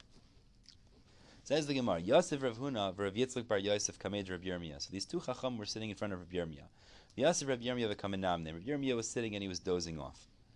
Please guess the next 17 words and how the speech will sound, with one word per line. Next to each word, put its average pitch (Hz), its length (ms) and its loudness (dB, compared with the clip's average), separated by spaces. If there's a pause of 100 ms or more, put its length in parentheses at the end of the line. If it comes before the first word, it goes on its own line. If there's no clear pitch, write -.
(400)
Yosef 147 400 6
Rav 131 140 -2
Huna 135 240 -4
v'kamer. 98 320 -2
So 87 100 -6
Rav 82 100 -6
Huna 135 200 -2
sat 104 220 0
and 98 80 -4
he 92 60 -4
started 110 280 0
to 101 80 -6
say 101 220 0
the 92 80 -2
following 98 640 2 (360)
deduction. 87 580 -2 (240)
<clears throat> 98 120 -6